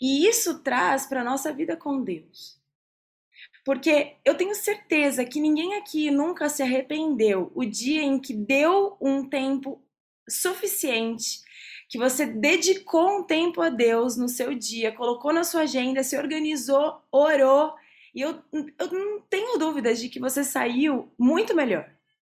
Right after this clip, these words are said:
do, de como você entrou. Só que o grande desafio e o que vai nos motivar nessa noite é compreender que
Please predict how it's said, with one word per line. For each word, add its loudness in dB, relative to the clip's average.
do, -6
de -2
como -2
você -6
entrou. -16
Só 0
que 2
o 2
grande 2
desafio 0
e -2
o -4
que -2
vai 0
nos -2
motivar -2
nessa -6
noite -4
é -2
compreender 2
que -6